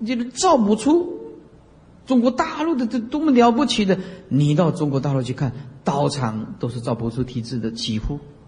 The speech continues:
almost。你看，看到三宝，他就是下跪顶礼，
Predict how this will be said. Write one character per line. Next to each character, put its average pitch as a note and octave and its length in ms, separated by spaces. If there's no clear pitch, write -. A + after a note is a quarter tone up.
almost。 C#3 720
你 D#3 120
看， - 420
看 E3+ 160
到 D#3+ 100
三 E3 160
宝， D3+ 240
他 C3 100
就 - 180
是 - 120
下 A#2 200
跪 A2+ 160
顶 G#2 220
礼， - 180